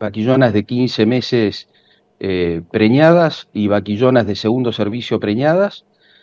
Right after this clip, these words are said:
Y después hay ochocientos vientres, eh, lisazo certificado distribuidos entre veintitrés remitentes, que más que re-, no son remitentes, suena feo remitentes, son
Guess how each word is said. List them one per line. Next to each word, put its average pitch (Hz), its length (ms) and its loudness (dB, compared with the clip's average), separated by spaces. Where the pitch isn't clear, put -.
Y 113 120 -2
después 110 380 0
hay 123 220 0
ochocientos 131 720 -2
vientres, 147 840 -4
eh, 98 260 -2
lisazo 120 460 0
certificado 120 800 4
distribuidos 117 760 2
entre 101 500 -2
veintitrés 107 640 0
remitentes, 135 920 0
que 92 100 -6
más - 140 0
que 131 100 0
re-, 95 400 0
no 131 140 -4
son 147 240 4
remitentes, 120 680 0
suena 123 260 -2
feo 143 280 2
remitentes, 113 680 -4
son 110 400 -6